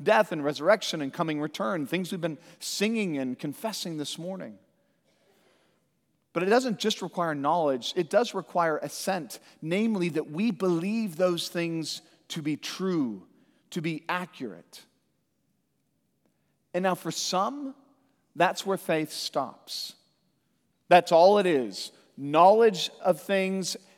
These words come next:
and assent to those things. And it's precisely because some of us treat faith that way, as merely giving mental assent,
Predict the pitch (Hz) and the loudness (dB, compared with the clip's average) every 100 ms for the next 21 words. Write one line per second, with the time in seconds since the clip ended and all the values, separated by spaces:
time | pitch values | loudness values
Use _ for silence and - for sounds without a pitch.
0 | - 170 170 175 - - 170 170 - - | -2 -2 0 -2 -2 -2 -2 -4 -14 -8
1 | 156 131 127 117 - 117 92 87 90 - | -4 0 0 -2 -8 -10 -12 -16 -18 -18
2 | - _ _ _ _ _ - 185 175 - | -18 _ _ _ _ _ -6 -4 -4 -4
3 | 180 - 196 233 - 214 185 196 180 147 | -4 -2 -2 -2 -4 -4 -4 0 -2 -2
4 | - 180 208 220 190 196 196 - - 190 | -4 -2 -2 -2 0 0 -2 -4 -6 -6
5 | - 165 170 170 170 160 139 139 170 202 | -2 0 0 -2 -4 -4 -2 -2 -2 -8
6 | - _ _ _ _ _ - 139 139 147 | -14 _ _ _ _ _ -10 -8 -4 2
7 | 180 208 185 175 175 156 170 165 160 143 | 6 6 6 2 0 0 -2 -2 -4 -2
8 | 156 180 190 - | -2 -2 -6 -14